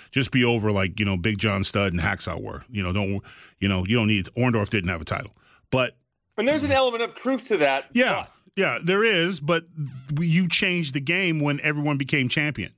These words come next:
Speaker 1: So, you know, now it's like, if you don't have it, if you didn't, in some circles, that, I mean, like, your career is less successful because they didn't point to you and say, "You got it."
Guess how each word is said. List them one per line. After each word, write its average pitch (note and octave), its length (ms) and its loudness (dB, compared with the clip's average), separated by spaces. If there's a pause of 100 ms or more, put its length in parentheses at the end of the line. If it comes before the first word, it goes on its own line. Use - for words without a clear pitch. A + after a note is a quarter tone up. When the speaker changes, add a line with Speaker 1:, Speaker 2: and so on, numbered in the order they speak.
(720)
Speaker 1:
So, C#3 560 2 (400)
you C#3 140 4
know, C3 100 4
now D3 360 2
it's C3+ 120 -4
like, B2 220 0
if G#2 100 -6
you C3 140 0
don't C3 200 2
have C3+ 300 0
it, A2 140 -6 (240)
if A2 160 -6
you C#3+ 100 2
didn't, B2+ 460 0 (580)
in B2 160 4
some D3 320 2
circles, A2+ 480 -2 (380)
that, A#2 160 -2 (120)
I - 40 -4
mean, C3 120 2
like, A#2+ 120 0
your A2 120 -2
career C3 320 2
is A2 100 -2
less A2 360 -2 (220)
successful G#2+ 640 -2
because G2 340 -2
they G#2+ 160 0
didn't F#2+ 240 -2
point G#2+ 280 -4
to - 80 -4
you G2+ 60 2
and F2+ 80 0
say, G#2 100 0
"You F#2 160 0
got F#2 260 -2
it." - 120 -16